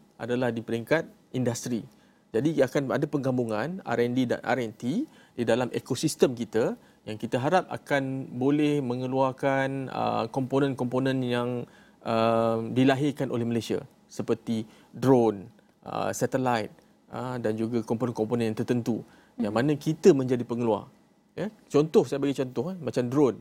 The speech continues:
Speaker 1: banyak yang kita import daripada luar. Boleh kata, uh, mungkin lebih daripada sembilan puluh lebih peratus,
Speaker 2: Mhm.
Speaker 1: uh, dan kita tak hasilkan pun. Tapi daripada kita import, uh, komponen drone ini,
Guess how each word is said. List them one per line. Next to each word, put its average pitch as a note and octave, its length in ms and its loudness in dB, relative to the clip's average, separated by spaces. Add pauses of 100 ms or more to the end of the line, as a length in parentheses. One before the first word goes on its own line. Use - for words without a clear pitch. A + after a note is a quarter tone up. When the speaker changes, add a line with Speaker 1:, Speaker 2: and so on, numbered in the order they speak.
Speaker 1:
banyak D#3+ 320 -2
yang D3 80 -4
kita D#3 160 -4
import D3 320 0
daripada C3+ 240 -2
luar. C#3 240 0 (320)
Boleh B2 240 0
kata, C#3 560 0 (560)
uh, G#2 640 -2 (920)
mungkin A#2+ 320 2
lebih A#2 240 2
daripada A#2 260 2
sembilan A2+ 320 -4
puluh A2+ 300 0 (160)
lebih A2+ 320 -2
peratus, D3 480 0 (160)
Speaker 2:
Mhm. G3+ 180 -2 (140)
Speaker 1:
uh, A2 400 -2
dan A#2 80 -2
kita C#3+ 320 2
tak - 100 -2
hasilkan B2 460 0
pun. G#2+ 160 -6 (240)
Tapi F3+ 260 0
daripada F3+ 440 2
kita F#3+ 340 2 (480)
import, C#3+ 420 2 (380)
uh, A#2+ 160 -6
komponen C#3 500 0
drone C#3 320 0
ini, C3+ 240 -6